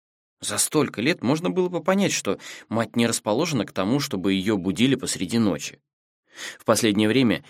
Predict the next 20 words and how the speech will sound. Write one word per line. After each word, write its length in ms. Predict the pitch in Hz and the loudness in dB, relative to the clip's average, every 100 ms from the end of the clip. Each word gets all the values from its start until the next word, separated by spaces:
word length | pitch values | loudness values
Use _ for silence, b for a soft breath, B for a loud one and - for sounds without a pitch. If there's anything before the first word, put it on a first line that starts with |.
| B | B
семье 400 | - - 104 107 104 | -4 2 2 2 0
Футами 460 | - - 135 123 | -4 -2 0 0
постоянно 540 | 87 - - 101 127 110 | 0 -4 0 2 2 0
приходилось 560 | - - 95 110 - | -4 -6 -4 -2 0
мириться 360 | 95 95 117 95 | 0 0 0 -2
с 100 | - | -2
отцовскими 520 | - 104 - 95 95 | -2 -4 -4 -2 -2
капризами. 640 | 107 107 95 78 - - _ _ - B B | -2 -4 -4 -4 -10 -14 _ _ -16 B B
И 120 | - 104 | -2 0
не 120 | 110 | 2
потому, 260 | 131 190 | 2 2
что 300 | 226 - 104 90 | 2 0 -2 -2
Хидеюки 560 | - 101 104 156 156 | -2 0 0 -2 -4
обнаруживал 580 | 98 95 92 123 117 92 | -2 0 0 0 -2 -2
свои 400 | - 87 101 101 B B | -2 0 0 0 B B
отцовские 580 | - - - 110 - 95 | -4 0 2 2 0 -2
достоинства, 640 | 104 107 - 110 80 - | 0 -2 0 0 0 -4
напротив, 520 | 85 135 147 117 - - | -2 0 2 0 -2 -10
потому 320 | - 92 117 | -2 2 2
что 280 | - 113 | 2 0